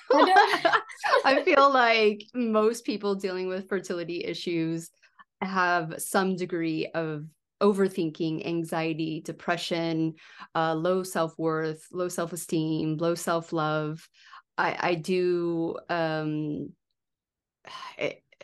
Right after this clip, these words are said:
Speaker 2: you know, just the way we were raised, the societies that we've been in, it, it, it's just, that's how it's been. And,
Speaker 1: Yeah.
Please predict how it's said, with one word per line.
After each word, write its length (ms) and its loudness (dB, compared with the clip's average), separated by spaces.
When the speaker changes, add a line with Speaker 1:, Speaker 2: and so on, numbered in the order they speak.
Speaker 2:
you 220 -4
know, 180 0
just 220 -6
the 80 -2
way 160 2
we 160 -2
were 200 -2
raised, 440 -2
the 80 -8
societies 760 -4
that 420 -2
we've 320 -6
been 200 0
in, 400 0
it, 180 -4
it, 160 -2
it's 180 -2
just, 240 -4
that's 340 -2
how 260 0
it's 180 -2
been. 640 0
And, 440 -2
Speaker 1:
Yeah. 100 -4